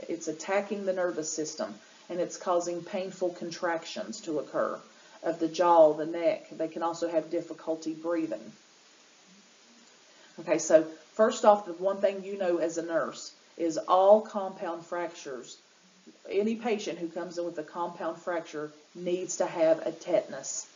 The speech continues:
shot, okay, a tetanus toxoid. There, uh, when you think about, uh, tetanus, uh, we only medically manage tetanus. There is no cure for tetanus.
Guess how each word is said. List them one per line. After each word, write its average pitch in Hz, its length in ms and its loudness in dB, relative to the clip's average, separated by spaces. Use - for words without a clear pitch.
shot, - 380 -6
okay, 160 200 -2
a 156 40 -2
tetanus 156 400 -2
toxoid. 139 560 -4
There, 165 220 0
uh, 147 180 2
when 190 100 -6
you 185 100 -4
think 214 260 0
about, 185 460 6
uh, 165 220 2
tetanus, 208 640 6
uh, 175 220 -2
we 190 140 0
only 208 320 4
medically 190 500 0
manage 170 640 -6
tetanus. 117 640 -4
There 175 180 0
is 175 200 -2
no 170 160 -2
cure 170 320 -4
for 123 200 -10
tetanus. - 640 -6